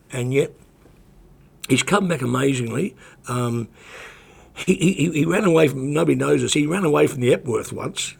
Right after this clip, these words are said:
<laughs> while he was in hospital. He decided he's, he'd had enough, he's going home. And luckily, I think somebody found him, um, uh, at a, at, at a cafe or, or, or at seven eleven and guided him back to hospital. But, uh,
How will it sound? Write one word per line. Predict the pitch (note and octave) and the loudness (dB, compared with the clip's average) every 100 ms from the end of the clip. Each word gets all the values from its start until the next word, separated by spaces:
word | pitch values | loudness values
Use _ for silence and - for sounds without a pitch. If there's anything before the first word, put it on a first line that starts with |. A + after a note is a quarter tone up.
| - | -16
<laughs> | - | -2
while | - E3+ | 4 4
he | D#3+ | 4
was | A#2+ D#3 | 0 -2
in | |
hospital. | B2+ C3+ - B2 B2 D3+ | -2 -4 -4 -6 -6 -6
He | |
decided | C3 B2+ C3+ B2 A#2+ | -6 -8 -8 -6 -8
he's, | A2 - - - | -12 -16 -20 -6
he'd | B2 | -2
had | A#2+ | -2
enough, | A#2+ A#2+ | -2 -2
he's | C3+ A#2 | -4 -2
going | A#2 A2+ | -2 -2
home. | A2 D3+ A2 B2 B2+ - - - | -6 -6 -6 -10 -14 -18 -18 -12
And | - C3+ C#3 - | -6 -4 -4 -6
luckily, | C#3 G3+ G#3 B2+ A#2+ B2+ - _ _ - - | -2 -2 0 -2 -2 -6 -16 _ _ -20 -8
I | C3+ | -6
think | B2+ G3+ - | -4 -6 -4
somebody | - F3+ D3+ B2+ B2+ - - - | -4 0 2 2 0 -6 -20 -20
found | - C#3+ C3 A#2 | -8 -4 -2 -4
him, | A2 G#2+ | -4 -6
um, | G#2 G#2 - - - - - - | -8 -10 -14 -20 -20 -20 -20 -16
uh, | A2+ A2+ A#2 C3 - - - B2 C3+ - - - | -14 -14 -14 -16 -20 -20 -20 -20 -20 -20 -20 -16
at | C#3+ C#3+ A#2+ | -10 -8 -6
a, | A2 | -6
at, | A2 | -6
at | A#2+ G#2+ | -6 -8
a | |
cafe | - B2+ B2 A2+ - | -4 -4 -4 -8 -6
or, | G2 G2+ | -6 -6
or, | G2+ - G#2+ | -8 -8 -10
or | G2+ G2+ G#2 | -8 -10 -8
at | - | -4
seven | C#3 A2 G#2+ | -4 -4 -6
eleven | A2+ A#2+ G2+ | -6 -6 -6
and | G2+ - - - - | -10 -14 -20 -20 -2
guided | B2+ B2+ A2+ | 0 0 0
him | G#2+ G2+ | -4 -6
back | A#2 - | -8 -8
to | - | -8
hospital. | A2+ - A#2+ G2+ | -8 -8 -8 -10
But, | G#2 A2 - | -10 -12 -8
uh, | A#2 A2 | -6 -6